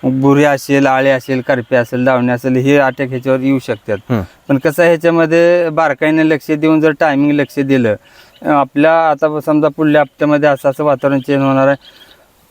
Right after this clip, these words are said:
Speaker 1: रोग यायच्या अगोदर जर स्प्रे घेतला तर एवढा त्रास होत नाही.
Speaker 2: हम्म.
Speaker 1: झाडावरती आपल्या अटॅक आल्यानंतर जर आपण आपदलो तर थोडं, अं, त्रास होतो, कव्हर होत नाही लवकर,
Speaker 2: हम्म.
Speaker 1: अशी अडचण
Speaker 2: हम्म.
Speaker 1: येते.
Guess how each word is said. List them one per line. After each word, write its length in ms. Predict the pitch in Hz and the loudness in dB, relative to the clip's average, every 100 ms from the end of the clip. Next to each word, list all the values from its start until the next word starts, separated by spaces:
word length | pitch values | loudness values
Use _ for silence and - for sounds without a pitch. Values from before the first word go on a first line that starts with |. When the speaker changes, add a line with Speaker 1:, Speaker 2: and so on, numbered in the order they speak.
| _ | _
Speaker 1:
रोग 340 | - 143 180 208 | 0 2 2 2
यायच्या 420 | 190 196 185 196 | 2 0 0 0
अगोदर 320 | 180 180 185 | 0 0 -2
जर 100 | 180 | -2
स्प्रे 320 | 185 - 170 | -4 -2 0
घेतला 440 | 175 175 139 131 117 | 0 0 0 -2 -2
तर 160 | - | 0
एवढा 200 | 151 143 | 0 2
त्रास 280 | 139 127 127 120 | 0 0 -2 -2
होत 120 | 120 117 | -10 -8
नाही. 380 | 113 110 _ 127 | -6 -8 _ -8
Speaker 2:
हम्म. 200 | 104 113 | -6 -2
Speaker 1:
झाडावरती 520 | 160 151 175 185 175 | -2 0 2 2 0
आपल्या 320 | 190 180 190 | -2 0 0
अटॅक 300 | 156 160 185 | 0 0 0
आल्यानंतर 720 | 180 170 175 185 185 170 190 | 0 0 0 0 -2 -2 -2
जर 120 | 185 | -2
आपण 280 | 185 175 180 | -2 -2 0
आपदलो 420 | 180 156 143 165 | 0 0 0 0
तर 140 | 160 170 156 | 0 -4 -2
थोडं, 300 | 165 165 185 | 0 2 2
अं, 280 | 185 165 151 151 | 0 -4 -2 0
त्रास 200 | 165 156 | -2 -2
होतो, 420 | 151 139 151 143 135 | -6 -2 -2 -2 -4
कव्हर 200 | 156 156 | -2 0
होत 160 | 139 135 | 0 -4
नाही 200 | 127 127 | -2 0
लवकर, 220 | 123 110 | 0 -2
Speaker 2:
हम्म. 120 | - 131 | -2 -2
Speaker 1:
अशी 160 | - | 0
अडचण 180 | 131 117 | -2 -2
Speaker 2:
हम्म. 180 | 107 110 | -6 -8
Speaker 1:
येते. 300 | 101 - | -10 -14